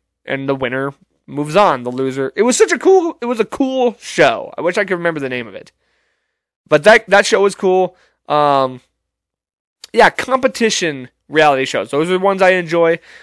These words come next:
Another one I, I really enjoy. Or, oh, here's another competition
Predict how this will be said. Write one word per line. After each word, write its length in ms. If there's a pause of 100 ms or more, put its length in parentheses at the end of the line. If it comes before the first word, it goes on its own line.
(120)
Another 400
one 160
I, 180 (140)
I 60
really 280
enjoy. 300
Or, 340
oh, 320
here's 220
another 260
competition 680